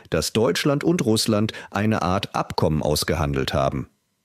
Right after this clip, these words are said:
Und das erklärt, warum es diesen Scholzing gibt, wie er in Deutschland bekannt geworden ist, wo Scholz der Ukraine diese großen Hilfsversprechen macht, die oft nicht eingehalten werden,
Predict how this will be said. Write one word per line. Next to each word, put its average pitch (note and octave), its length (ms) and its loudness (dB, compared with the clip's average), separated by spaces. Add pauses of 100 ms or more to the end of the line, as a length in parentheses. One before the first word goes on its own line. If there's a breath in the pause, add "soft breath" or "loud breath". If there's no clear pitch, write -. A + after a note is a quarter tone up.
(320)
Und G2+ 200 0
das D3+ 160 0
erklärt, G2+ 680 0
warum A2+ 340 2
es C#3 120 0
diesen G#2 240 2
Scholzing G2 500 2
gibt, - 380 -2 (360)
wie C#3 220 2
er D3+ 120 2
in C#3+ 140 4
Deutschland C3+ 560 2
bekannt C3+ 380 -2
geworden F2 400 2
ist, - 300 -2 (500)
wo F2 140 2
Scholz - 400 2
der F#2+ 120 2
Ukraine F#2+ 520 2
diese F#2 240 0
großen E2+ 440 2
Hilfsversprechen B2+ 880 0
macht, C3+ 360 -2 (440)
die A2 80 2
oft - 280 -2
nicht F2 200 0
eingehalten B2+ 640 0
werden, C#3+ 400 2